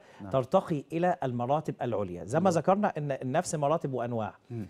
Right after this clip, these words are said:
Speaker 2: ذكرنا أولها النفس الأمارة بالسوء.
Speaker 1: الأمارة بالسوء.
Speaker 2: أعاذنا الله منها.
Speaker 1: نعم.
Speaker 2: النوع الثاني
Speaker 1: اللوامة.
Speaker 2: النفس اللوامة، "لا أقسم بيوم القيامة ولا أقسم
Speaker 1: بالنفس
Speaker 2: بالنفس
Speaker 1: اللوامة.
Speaker 2: اللوامة."
Speaker 1: نعم.
Speaker 2: النفس اللوامة يسميها علماء النفس باسم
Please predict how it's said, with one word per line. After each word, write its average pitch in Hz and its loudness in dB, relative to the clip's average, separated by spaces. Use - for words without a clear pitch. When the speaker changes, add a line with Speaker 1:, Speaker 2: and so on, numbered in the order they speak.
Speaker 2:
ذكرنا 175 2
أولها 180 4
النفس 165 0
الأمارة 143 0
بالسوء. 120 -4
Speaker 1:
الأمارة 113 -4
بالسوء. 101 -12
Speaker 2:
أعاذنا 131 2
الله 123 0
منها. 95 -6
Speaker 1:
نعم. 104 -2
Speaker 2:
النوع 147 4
الثاني 170 4
Speaker 1:
اللوامة. 120 0
Speaker 2:
النفس - 0
اللوامة، 139 0
"لا 135 4
أقسم 151 0
بيوم 139 2
القيامة 135 2
ولا 156 4
أقسم 156 0
Speaker 1:
بالنفس 123 -4
Speaker 2:
بالنفس 123 0
Speaker 1:
اللوامة. 104 -4
Speaker 2:
اللوامة." 82 -14
Speaker 1:
نعم. 101 -8
Speaker 2:
النفس 185 4
اللوامة 156 6
يسميها 135 0
علماء 123 0
النفس 139 -4
باسم 147 -4